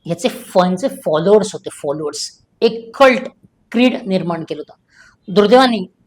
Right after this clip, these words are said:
पण अनिल अवचटांना दोन हजार बावीस साली मिस केलं. जे अनिल अवचटांना खूप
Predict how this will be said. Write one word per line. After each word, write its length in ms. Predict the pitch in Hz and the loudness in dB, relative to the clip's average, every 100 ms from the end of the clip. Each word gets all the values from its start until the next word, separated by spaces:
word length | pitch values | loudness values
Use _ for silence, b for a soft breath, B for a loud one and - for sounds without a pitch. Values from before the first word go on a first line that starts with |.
| - | -6
पण 120 | 202 | -4
अनिल 240 | 202 196 214 | -2 0 2
अवचटांना 420 | 196 208 202 202 185 | 2 -2 -4 -10 -6
दोन 120 | 196 | -6
हजार 180 | 196 196 | -6 -4
बावीस 360 | 175 175 175 - | -2 -2 -6 -8
साली 340 | 180 170 175 - | -8 -6 -10 -6
मिस 260 | 175 180 - | -6 -6 -6
केलं. 200 | 156 143 _ b b b b b _ - | -10 -10 _ b b b b b _ -18
जे 420 | 160 156 254 269 - | -6 -2 -2 -2 -2
अनिल 220 | 202 247 | 2 6
अवचटांना 520 | 254 240 240 240 233 233 _ | 6 4 0 0 -2 -6 _
खूप 220 | - 262 | -8 -8